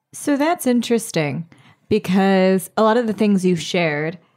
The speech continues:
of the, "These are the checkmark things that I should have at this point in my life," are ones that I could hypothetically point to and say, and I'm, I'm very grateful to have a lot of wonderful things in my life. You know, I,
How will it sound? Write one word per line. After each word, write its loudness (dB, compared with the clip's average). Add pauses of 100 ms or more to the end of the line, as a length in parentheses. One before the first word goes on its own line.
(240)
of 2
the, 0
"These 0
are 2
the -2
checkmark -4
things -4
that -4
I -4
should -2
have -2
at -4
this -6
point -8
in -12
my -8
life," -8 (440)
are 2
ones 2
that 0 (300)
I 2
could -2
hypothetically -2
point -4
to -6
and -6
say, -2
and 0
I'm, 2
I'm 2
very 2
grateful -4
to -4
have -2
a -8
lot -4
of -8
wonderful -8
things -8
in -10
my -4
life. -4
You -4
know, -2
I, -4